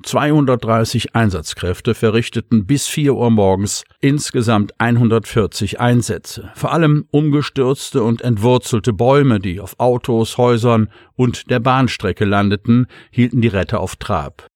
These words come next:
In einzelnen Orten mussten zeitweise Straßen gesperrt werden,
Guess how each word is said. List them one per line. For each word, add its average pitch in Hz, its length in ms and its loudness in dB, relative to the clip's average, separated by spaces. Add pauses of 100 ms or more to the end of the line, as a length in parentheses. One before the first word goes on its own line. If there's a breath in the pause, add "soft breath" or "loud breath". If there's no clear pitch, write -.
(460)
In 101 160 -6
einzelnen 117 460 0
Orten 123 400 0
mussten 117 340 0
zeitweise 110 640 -2
Straßen - 540 -4
gesperrt 90 460 -4
werden, 104 360 2